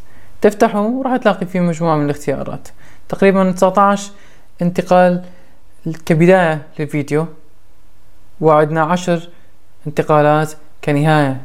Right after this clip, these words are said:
للفيديو، فأنت ممكن تستخدم الأي كبداية والبي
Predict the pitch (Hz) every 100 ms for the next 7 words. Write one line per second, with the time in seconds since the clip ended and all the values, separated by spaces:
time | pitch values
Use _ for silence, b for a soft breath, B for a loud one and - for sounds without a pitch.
0 | - 131 120 - 135 - - - 147 147
1 | 147 143 143 139 147 143 B B 143 147
2 | 160 170 175 175 165 165 165 165 165 170
3 | - 143 139 143 156 147